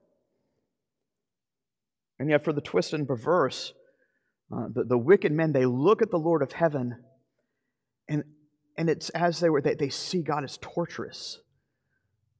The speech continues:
Uh, it's as if they are projecting their own image onto the one true God.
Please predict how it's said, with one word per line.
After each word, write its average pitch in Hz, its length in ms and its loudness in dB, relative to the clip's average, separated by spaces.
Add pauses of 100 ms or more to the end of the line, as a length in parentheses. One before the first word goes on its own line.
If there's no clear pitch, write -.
(120)
Uh, - 60 -12 (100)
it's 151 300 2
as 160 320 2
if 151 120 -2
they 156 100 6
are 143 80 10
projecting 147 560 0
their 139 160 4
own 131 140 2 (100)
image 147 440 2
onto 135 240 -4
the 123 100 -8
one 117 220 -4
true 113 220 -6
God. 113 400 -8